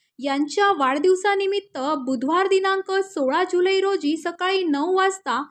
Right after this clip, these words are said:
हॉटेल वेज अरोमा, गंगापूर रोड, पाईपलाईन सिग्नल जवळ सौ उषाताई बेंडकुळी यांचा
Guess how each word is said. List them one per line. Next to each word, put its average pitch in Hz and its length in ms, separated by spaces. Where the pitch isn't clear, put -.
हॉटेल 359 360
वेज 311 340
अरोमा, 330 500
गंगापूर 359 480
रोड, 381 260
पाईपलाईन 339 520
सिग्नल 370 440
जवळ 320 360
सौ 392 220
उषाताई 392 540
बेंडकुळी 349 640
यांचा 370 300